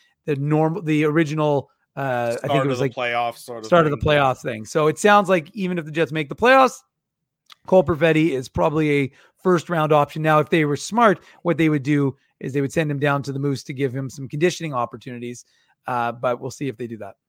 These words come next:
Speaker 2: Time will tell on that front, and time will tell if the Winnipeg Jets are indeed
Speaker 1: Woo!
Speaker 2: a playoff team, but they went a long way in maintaining their playoff position with tonight's six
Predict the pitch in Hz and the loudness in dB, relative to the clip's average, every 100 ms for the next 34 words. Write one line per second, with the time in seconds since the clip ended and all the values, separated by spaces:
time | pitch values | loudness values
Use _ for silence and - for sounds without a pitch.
0 | _ _ _ 113 _ - 123 127 123 123 | _ _ _ -20 _ -8 -6 -6 -6 -10
1 | 127 117 107 107 - 117 107 113 - 110 | -6 -6 -4 -6 -8 -8 -10 -14 -20 -12
2 | 110 107 - 110 104 107 104 113 107 110 | -8 -8 -10 -12 -14 -14 -14 -10 -10 -10
3 | 110 127 120 113 113 127 120 - 123 123 | -10 -4 -4 -4 -8 -12 -14 -14 -14 -12
4 | 120 123 113 131 131 - 143 143 139 135 | -8 -8 -6 -4 -4 -6 -2 0 0 6
5 | 415 480 523 523 466 339 143 - - - | 10 12 12 12 12 10 4 -4 -12 -8
6 | 139 131 131 - - 160 147 131 127 131 | -4 -2 -4 -8 -12 -8 -8 -8 -6 -4
7 | 131 127 127 123 123 127 123 120 113 110 | -4 -6 -8 -10 -6 -6 -8 -6 -6 -6
8 | - - _ - 127 120 117 _ 123 123 | -12 -20 _ -12 -10 -10 -16 _ -14 -12
9 | 120 - 123 113 113 110 - 110 104 104 | -12 -12 -12 -10 -12 -14 -8 -4 -4 -6
10 | - 110 110 - 104 107 110 - 123 110 | -10 -14 -14 -14 -16 -14 -14 -14 -10 -8
11 | 107 - - - 139 - | -8 -10 -16 -12 -12 -12